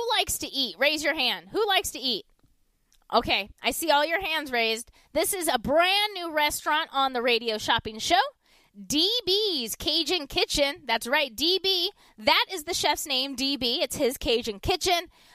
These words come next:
Great reviews on Yelp. Go to Yelp, Google it, go to Instagram. Look at his food. Wow. Wow. They have a, oh my gosh. Wow. That's all I have to say is wow. D B's Cajun Kitchen.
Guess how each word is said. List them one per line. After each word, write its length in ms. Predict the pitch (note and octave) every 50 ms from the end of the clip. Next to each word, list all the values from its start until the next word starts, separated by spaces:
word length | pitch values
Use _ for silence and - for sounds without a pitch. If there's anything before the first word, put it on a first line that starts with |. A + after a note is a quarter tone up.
| _ _ - A#3+
Great 560 | A3+ C#4+ C#4 C#4+ D#4 E4 E4+ F#4+ C4+ - - -
reviews 500 | - A#3+ B3+ A#3+ B3+ C#4 D4+ D#4+ D#4 C4+
on 200 | D4+ C#4 C4+ C4
Yelp. 280 | C4+ C4+ D4 F4 D#4+ B3+
Go 220 | - C4+ D4 E4+
to 60 | G4
Yelp, 340 | E4+ D#4 D#4 D4+ D#4 D#4+ - - A3+
Google 380 | A3 B3 C4+ D4+ C#4+ D4+ E4 E4
it, 220 | E4 E4+ - B3+
go 180 | A3+ B3+ C#4 D#4
to 120 | - - - C#4
Instagram. 540 | D4 F#4 - - D#4+ A#3 A#3 A3 G#3 G3+
Look 220 | G#3+ A3 B3 A#4 - D5+ C#5
at 60 | G4+
his 160 | F4+ F4+ - -
food. 520 | - - - F4 C5 D5 C5 G#4 A3+ F3+ - _ _ _ _ _ _
Wow. 720 | - F#3 F3 F3+ F#3+ G#3 G#3+ A3+ B3 A#3 G3 F3 D3+ - _ _ _ _ _ _ _ _ _
Wow. 760 | - E3 F3+ E3+ E3+ F3 F3+ G3 B3 D4+ C#4 B3 G#3+ F3+ E3+ -
They 160 | A3 B3+ D4
have 200 | E4+ D4+ C4 A3+
a, 120 | F#3+ F3 -
oh 180 | G#3 C4+ D#4+ E4
my 140 | D4 - -
gosh. 360 | A3+ A#3+ B3 E3+ D3 - - - _ _
Wow. 400 | - F3+ F#3 G#3+ B3 B3+ A3 F#3
That's 140 | G#3+ A#3+ -
all 120 | E4 D#4+
I 20 | D#4+
have 100 | D4 C4
to 80 | A#3+
say 140 | A3 - A#3+
is 120 | G3 F#3 F3
wow. 360 | F#3+ G3 G#3 G#3 D#3+ C#3+ - _ _ _ _ _ G#3+ G3+ -
D 280 | - D#4 F#4 G#4 G#4 F4+
B's 340 | C#4 F4 F#4 F4 D#4+ A#3+ -
Cajun 500 | - - C#4 B3+ C#4+ D4+ B3 D4 D4 F#3+
Kitchen. 420 | - - D4 - - - G3 E3+